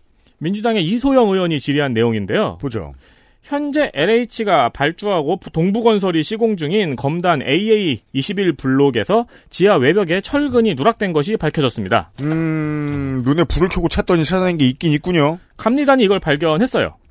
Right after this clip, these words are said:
Speaker 2: 음.
Speaker 1: 그리고 전면 재시공을 주장을 했는데
Speaker 2: 음.
Speaker 1: 엘에이치는 기존 기둥에 철근을 덧대는 방식으로 보강을 했어요.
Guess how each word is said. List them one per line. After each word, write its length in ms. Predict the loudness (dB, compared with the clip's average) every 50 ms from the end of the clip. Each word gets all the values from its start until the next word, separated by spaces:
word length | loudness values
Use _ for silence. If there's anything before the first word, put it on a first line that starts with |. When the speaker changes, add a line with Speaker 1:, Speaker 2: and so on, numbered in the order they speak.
| -16
Speaker 2:
음. 280 | -14 -12 -12 -14 -16 -12 -6
Speaker 1:
그리고 240 | -4 -2 -2 0 0
전면 340 | 2 2 2 4 4 4 4
재시공을 480 | 4 2 0 0 0 0 0 0 0 0
주장을 320 | 0 0 0 0 2 0
했는데 600 | 0 0 0 0 0 0 0 0 0 -4 -6 -8 -10
Speaker 2:
음. 200 | -14 -16 -16 -16 -18 -20 -20 -20 -14 -6 -2
Speaker 1:
엘에이치는 840 | 0 4 4 4 4 2 -2 -8 -8 -4 -2 0 0 0 0 0
기존 360 | -2 -4 -4 -4 -2 0 -2 -2
기둥에 440 | -2 -2 -2 -2 0 0 0 -2
철근을 480 | -2 -4 -4 -4 -2 0 0 0 0 0
덧대는 460 | -2 -4 -4 0 0 2 2 2 0
방식으로 420 | 0 -2 -4 -2 -2 -2 -2 -2 0
보강을 500 | 0 0 2 2 2 2 2 2 2 0
했어요. 380 | 0 0 -2 -2 -2 -2 -4